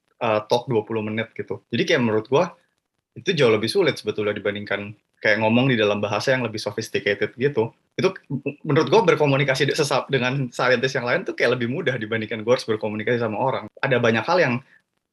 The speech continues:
kita harus bisa jelasin, orang bisa ngerti idenya, tapi mereka juga nggak kehilangan, em,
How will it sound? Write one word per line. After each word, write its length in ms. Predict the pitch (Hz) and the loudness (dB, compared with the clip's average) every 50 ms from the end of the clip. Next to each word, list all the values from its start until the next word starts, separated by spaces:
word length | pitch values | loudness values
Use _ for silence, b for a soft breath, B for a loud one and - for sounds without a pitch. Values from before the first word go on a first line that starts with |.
| _ _ _ _ | _ _ _ _
kita 160 | 131 175 185 | -4 -2 -2
harus 160 | 190 170 - | -2 -2 -2
bisa 160 | 131 123 135 | -2 0 0
jelasin, 560 | 120 120 110 98 101 - - 151 165 185 180 - _ _ _ _ _ _ _ _ | 2 2 2 2 0 0 -2 -4 -4 -4 -6 -12 _ _ _ _ _ _ _ _
orang 200 | - 143 156 175 | -2 -2 0 0
bisa 160 | 165 139 151 135 | 0 0 0 0
ngerti 400 | 131 123 123 - 123 - - - | 0 -2 -2 -4 -4 -6 -6 -6
idenya, 560 | 135 117 113 104 98 98 107 123 160 180 - _ _ _ _ _ _ _ _ _ _ _ _ _ _ _ _ | -4 0 2 2 2 2 0 -4 -4 -6 -8 _ _ _ _ _ _ _ _ _ _ _ _ _ _ _ _
tapi 320 | - - - 202 - - _ _ _ _ _ _ _ _ _ _ _ _ _ _ _ _ _ _ _ | -6 -2 -2 -2 -4 -4 _ _ _ _ _ _ _ _ _ _ _ _ _ _ _ _ _ _ _
mereka 200 | - 123 123 165 | -4 0 0 2
juga 200 | 170 165 147 135 | 2 2 2 2
nggak 120 | 117 104 - 120 | 2 0 -2 -2
kehilangan, 420 | 131 120 110 107 107 107 107 107 107 110 113 - _ _ _ _ _ _ - | 0 0 0 0 0 -2 -2 -2 -4 -6 -10 -12 _ _ _ _ _ _ -6
em, 260 | 127 117 107 107 | -2 0 0 0